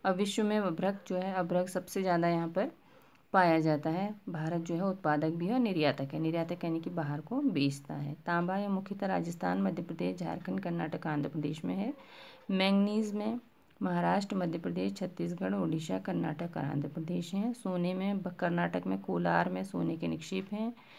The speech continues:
ये खाने विश्व की बहुत गहरी खानों में से एक है, तो इससे बहुत खर्चीले, खर्चा होता है इसको निकालने में। चूना पत्थर का उत्पादन करने वाले राज्य हैं बिहार, झारखंड, ओडिशा, मध्य प्रदेश, छत्तीसगढ़, राजस्थान, गुजरात और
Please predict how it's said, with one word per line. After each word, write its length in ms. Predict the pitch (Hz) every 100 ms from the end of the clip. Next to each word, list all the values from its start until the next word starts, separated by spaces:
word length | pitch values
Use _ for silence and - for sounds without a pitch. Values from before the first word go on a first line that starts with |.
| - - -
ये 100 | 233
खाने 420 | 269 208 190 196
विश्व 320 | 208 196 196 196
की 140 | 208
बहुत 280 | 202 185 202
गहरी 340 | 190 165 185
खानों 320 | 214 - 180
में 140 | 175 175
से 160 | 170
एक 220 | 170 165 208
है, 60 |
तो 140 | 226 214
इससे 260 | 185 190
बहुत 300 | 180 180 190 -
खर्चीले, 720 | 185 170 - 175 175 196 196 - - - - - -
खर्चा 340 | 202 180 190 180
होता 260 | 156 151
है 60 | 147
इसको 180 | - 170
निकालने 420 | 160 160 156 160
में। 120 | 190
चूना 360 | 220 190 185 202
पत्थर 440 | 202 196 202 196 196
का 120 | - 196
उत्पादन 360 | 196 185 196
करने 200 | 196 196
वाले 200 | 196 196
राज्य 340 | 196 190 180 196
हैं 120 | 208
बिहार, 420 | 190 175 180 196
झारखंड, 500 | 190 180 185 190 196
ओडिशा, 400 | 190 170 170 185
मध्य 260 | 190 170 165
प्रदेश, 480 | 165 160 175 190 -
छत्तीसगढ़, 500 | - - 175 175 185
राजस्थान, 520 | 180 170 170 175 175
गुजरात 480 | 165 165 165 160 175
और 180 | 277